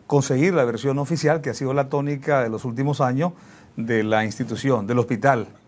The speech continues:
La muerte de una mujer dando a luz, entró sana y salió muerta dos días después. No se dio ninguna explicación, pero ya había antecedentes. Los golpes contra una joven periodista embarazada,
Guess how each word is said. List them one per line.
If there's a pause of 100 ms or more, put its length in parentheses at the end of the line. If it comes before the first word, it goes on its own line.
(280)
La
muerte
de
una
mujer
dando
a
luz, (300)
entró
sana
y
salió
muerta (420)
dos
días
después. (560)
No
se
dio
ninguna
explicación, (280)
pero
ya
había
antecedentes. (380)
Los
golpes
contra
una
joven
periodista
embarazada,